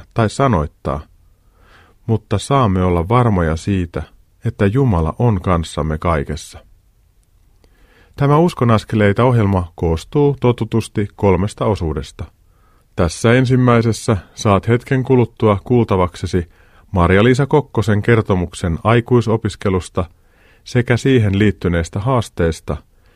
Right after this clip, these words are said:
jossa Jumala oli kuitenkin läsnä. Ohjelman toisessa osuudessa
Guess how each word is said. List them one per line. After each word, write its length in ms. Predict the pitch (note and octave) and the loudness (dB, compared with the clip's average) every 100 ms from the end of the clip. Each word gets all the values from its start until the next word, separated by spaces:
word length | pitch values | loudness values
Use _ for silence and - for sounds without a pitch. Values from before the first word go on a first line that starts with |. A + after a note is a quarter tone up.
| _ - | _ -6
jossa 240 | A2 A#2+ | -4 -2
Jumala 380 | B2+ C#3 F#2+ F2 | 0 2 2 2
oli 160 | G#2+ | 0
kuitenkin 560 | G2+ A#2 G2+ D#2+ D#2+ D#2+ | 0 0 0 -2 -4 -2
läsnä. 360 | F2 - - - _ _ _ _ _ _ - | -2 -4 -12 -20 _ _ _ _ _ _ 0
Ohjelman 340 | F#2 G2 A#2+ | 2 4 4
toisessa 580 | A#2 C#3 C3+ C3+ - B2+ | 4 4 4 2 0 0
osuudessa 640 | A#2+ B2 A#2 A2+ - A2+ | 2 2 0 0 -2 -6